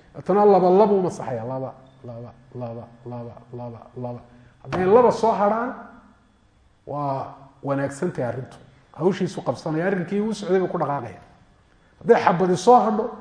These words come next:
way kala kacday, khalaas. <laughs> Muxuu khadku og yahay? Dhulkaad xariiqday muxuu og yahay? Khayr iyo shar muxuu ka og yahay?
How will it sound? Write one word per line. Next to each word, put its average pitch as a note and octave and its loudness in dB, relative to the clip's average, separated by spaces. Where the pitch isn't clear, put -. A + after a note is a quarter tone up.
way C#3+ -8
kala C3 -2
kacday, A2 -4
khalaas. - -12
<laughs> A#5 -16
Muxuu C4+ 6
khadku - 6
og C4 6
yahay? E3 2
Dhulkaad A3+ 2
xariiqday G3 4
muxuu A3 6
og A#3 6
yahay? D#3 -4
Khayr A#3 4
iyo B3+ 4
shar B3 4
muxuu A3 -2
ka A#3+ 4
og A3+ 10
yahay? - -4